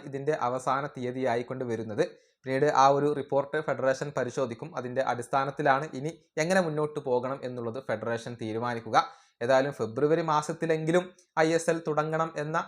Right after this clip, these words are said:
ഒരു ലക്ഷ്യത്തോടു കൂടിയാണ് ഫെഡറേഷൻ ഇപ്പോൾ പ്രവർത്തിച്ചു കൊണ്ടിരിക്കുന്നത്. പക്ഷേ കാര്യങ്ങൾ ഇപ്പോഴും സങ്കീർണമാണ്. ഒരു പരിഹാരം ഇപ്പോഴും കാണാൻ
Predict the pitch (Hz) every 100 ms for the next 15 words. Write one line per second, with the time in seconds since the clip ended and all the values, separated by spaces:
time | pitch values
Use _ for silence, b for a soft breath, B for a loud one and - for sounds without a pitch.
0 | - 165 165 151 160 156 156 160 147 143
1 | 147 131 143 147 117 127 127 139 123 113
2 | 123 117 110 113 117 131 117 120 113 107
3 | 117 - b b b - 135 135 117 127
4 | 139 147 147 135 143 156 151 139 135 139
5 | 147 143 117 135 - b _ - 127 143
6 | - 127 139 175 175 180 151 - 143 147
7 | 143 123 131